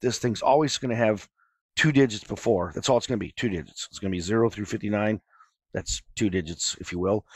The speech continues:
And then I took advantage of this dynamic data formatting by putting two in here, which tells it that it's always gonna have a leading zero, and I want to display that leading zero. So by doing this dynamic,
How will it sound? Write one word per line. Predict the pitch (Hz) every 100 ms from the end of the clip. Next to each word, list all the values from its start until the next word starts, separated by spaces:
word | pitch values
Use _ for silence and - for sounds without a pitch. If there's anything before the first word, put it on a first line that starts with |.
| - - -
And | 131
then | 196
I | 196
took | 202 185
advantage | 135 160 160 135
of | 120
this | 120 -
dynamic | 123 127 135 143 135 -
data | 104 131 143
formatting | - 98 87 87 92 95 - _ _ _
by | 101
putting | - 147 113 101
two | - 262
in | 131
here, | 98 101 - _ _ _
which | 120 - -
tells | - 165 208 165 95
it | 98 -
that | 101
it's | - -
always | - 147 185 147 -
gonna | 110
have | 95 98 98 101 _ _ _ _
a | 107 107
leading | 117 135 139 135 117
zero, | 92 139 131 107
and | 101
I |
want | 110 120
to | 117
display | 107 113 - - 165 165 156
that | 120 101
leading | 101 113 104 95
zero. | 101 120 87 - - - -
So | -
by | 101 104
doing | 143 151
this | 135 104
dynamic, | 107 117 135 139